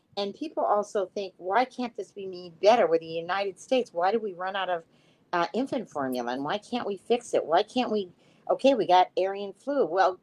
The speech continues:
go get some more little chickens and get eggs." <laughs> I mean, people think, and then we decimated the family farms.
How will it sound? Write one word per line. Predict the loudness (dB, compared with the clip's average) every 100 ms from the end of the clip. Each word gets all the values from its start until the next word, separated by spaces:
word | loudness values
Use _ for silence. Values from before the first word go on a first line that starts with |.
| -2
go | 0 0
get | -2 -4 -4
some | -4
more | -2 0
little | -2 -2
chickens | -4 -6 -4 -6
and | -6 -4
get | -6 -2
eggs." | -2 -2 -6 -20 _
<laughs> | -12 -8
I | -8
mean, | -8 -10 -14 _ _
people | -10 -2 -4
think, | -2 -6 -6 -4
and | -4 -2
then | -4
we | -6 -2
decimated | 2 2 0 -6 -4 -6
the | -8
family | -14 -12 -10 -14
farms. | _ -4 -4 -6 -10